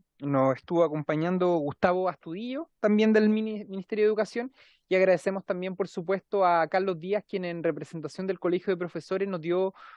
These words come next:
su opinión, nos dio su mirada respecto a esta moción. Le dejamos, Carlos, la, los micrófonos para que pueda, eh,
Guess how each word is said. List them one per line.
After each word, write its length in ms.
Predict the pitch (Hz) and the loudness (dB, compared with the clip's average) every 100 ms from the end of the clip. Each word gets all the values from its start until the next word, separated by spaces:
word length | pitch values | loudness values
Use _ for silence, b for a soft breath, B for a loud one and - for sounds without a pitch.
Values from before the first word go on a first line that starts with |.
| _ | _
su 160 | - | -6
opinión, 300 | 143 156 214 | -2 0 0
nos 100 | 220 | 0
dio 320 | 190 190 196 | 2 2 2
su 140 | 190 185 | 0 -6
mirada 320 | 165 170 196 | -2 2 2
respecto 500 | 208 - 196 - 185 | 0 -4 -8 -4 -2
a 60 | 180 | -2
esta 460 | - 190 175 165 | -4 -4 -4 -6
moción. 480 | 139 143 - - 101 _ _ _ | -8 -8 -10 -14 -16 _ _ _
Le 140 | - 147 | -6 -6
dejamos, 580 | 147 190 202 202 202 - | -4 -4 -2 -2 -2 -2
Carlos, 380 | 196 214 214 | -2 2 0
la, 400 | 214 190 180 175 156 | 0 -2 -2 -2 -4
los 140 | 165 156 | -6 -8
micrófonos 520 | 160 165 185 220 214 | -6 -6 -6 -8 -4
para 180 | 196 175 | -2 -2
que 120 | 156 | -4
pueda, 500 | 175 185 185 185 180 | -2 0 0 -2 -4
eh, 420 | 143 151 147 143 | -6 -6 -6 -8